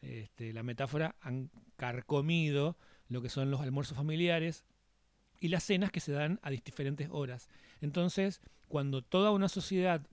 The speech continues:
va adoptando un ritmo mucho más productivo, porque todos tenemos que ser productivos, es un poco el punto de este autor, este, coreano, a-, alemán, eh, todos tenemos que ser productivos a todas horas del día y todo el tiempo.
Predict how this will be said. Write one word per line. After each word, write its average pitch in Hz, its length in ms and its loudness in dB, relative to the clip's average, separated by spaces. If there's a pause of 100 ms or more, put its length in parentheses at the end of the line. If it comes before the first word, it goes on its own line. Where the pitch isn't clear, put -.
va 151 100 0
adoptando 156 640 0 (220)
un 147 180 0
ritmo 160 420 0
mucho 165 340 0
más 165 420 -4 (200)
productivo, 151 920 0
porque 117 260 -10
todos 170 360 -2
tenemos 135 340 -4
que 139 60 -8
ser 143 160 -6
productivos, 131 600 -4
es 117 60 -8
un 120 140 -8
poco 143 200 -6
el 123 120 -6
punto 139 480 -6 (340)
de 123 160 -8
este 127 220 -6
autor, 131 500 -4 (480)
este, 113 960 -10 (340)
coreano, 120 800 -4 (340)
a-, 117 240 -12
alemán, 135 580 -2 (440)
eh, 120 380 -6
todos 160 180 2
tenemos 160 240 2
que 160 60 -8
ser 160 100 -2
productivos 160 480 4
a 156 100 -4
todas 185 260 6
horas 185 300 4
del 165 220 0
día 180 340 2
y 160 120 -2
todo 175 240 2
el 165 100 0
tiempo. 139 480 0